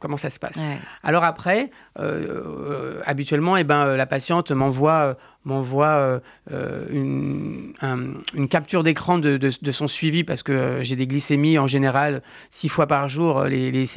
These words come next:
Speaker 1: les dix, quinze premiers, dix, quinze premiers jours.
Speaker 2: Mhm.
Speaker 1: Et si c'est pas, si c'est vraiment pas correct, euh, je la revois et on revoit un petit peu, euh, en termes d'alimentation. On fait une vraie enquête alimentaire et on ré-, on essaie de réfléchir à est-ce qu'on peut améliorer les choses.
Speaker 2: Mhm.
Speaker 1: Et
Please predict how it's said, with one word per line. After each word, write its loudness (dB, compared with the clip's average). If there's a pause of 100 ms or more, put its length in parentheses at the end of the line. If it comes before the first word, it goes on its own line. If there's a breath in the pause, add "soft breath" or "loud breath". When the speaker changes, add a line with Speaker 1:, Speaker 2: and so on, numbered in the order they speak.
Speaker 1:
les -2
dix, -2
quinze -2
premiers, -2
dix, -8
quinze -2
premiers -4
jours. -2 (100)
Speaker 2:
Mhm. 0 (760 loud breath)
Speaker 1:
Et 2
si -2
c'est -2
pas, 0
si -12
c'est -6
vraiment 0
pas 2
correct, -2
euh, -12 (180)
je -2
la 4
revois 2
et 4
on 4
revoit 4
un 2
petit -4
peu, 4 (320 loud breath)
euh, 0
en 0
termes 2
d'alimentation. 0
On 0
fait 2
une 2
vraie 2 (100)
enquête 2
alimentaire 4
et 2
on 0
ré-, 2
on 0
essaie 4
de 4
réfléchir 2
à 2
est-ce -6
qu'on -4
peut 2
améliorer 2
les 0
choses. -8
Speaker 2:
Mhm. -2 (960 loud breath)
Speaker 1:
Et 6